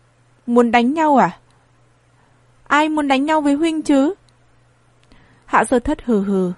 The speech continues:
"Đừng ngại ngùng nữa, biểu ca, huynh thừa nhận đi. Thừa nhận mình thích người ta thì có gì to tát đâu. Có mất bao nhiêu thể diện đàn ông đâu.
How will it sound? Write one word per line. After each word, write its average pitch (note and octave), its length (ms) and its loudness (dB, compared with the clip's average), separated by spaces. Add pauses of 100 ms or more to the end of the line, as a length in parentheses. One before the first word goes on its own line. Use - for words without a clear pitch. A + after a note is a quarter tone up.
(1500)
"Đừng G#3 280 -2
ngại G#3+ 180 0
ngùng G3+ 320 0
nữa, A#3+ 320 0 (260)
biểu A3+ 240 2
ca, C4+ 340 -2 (600)
huynh C#4+ 180 -2
thừa B3+ 160 0
nhận G#3 320 0
đi. C#4 260 -2 (560)
Thừa A#3 140 0
nhận G3 320 0 (300)
mình A3+ 260 2
thích F4 220 -4
người A#3 200 0
ta C4 320 -4 (200)
thì C4 120 -2
có D4 180 0
gì C#4+ 140 -2
to C4+ 180 0
tát D4 320 -4
đâu. C4+ 220 0 (640)
Có A3+ 100 6
mất A#3+ 200 2
bao C#4 200 2
nhiêu C#4 220 0
thể A#3 240 -2
diện G3 300 -2
đàn G3 160 0
ông C4+ 280 0
đâu. C#4 160 -2